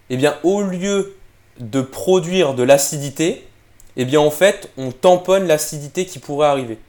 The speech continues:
Donc, ça peut paraître paradoxal, euh, de se dire, « Ouais, acide lactique, acidité. » Mais en fait, quand on regarde, si on, on, on se base sur le P H et on dit que c'est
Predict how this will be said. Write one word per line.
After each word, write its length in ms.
Donc, 100
ça 100
peut 160
paraître 300
paradoxal, 640
euh, 560
de 140
se 40
dire, « 160
Ouais, 160
acide 260
lactique, 380
acidité. » 560
Mais 280
en 120
fait, 320
quand 200
on 80
regarde, 360
si 240
on, 220
on, 240
on 100
se 140
base 400
sur 160
le 80
P 160
H 300
et 20
on 120
dit 220
que 120
c'est 380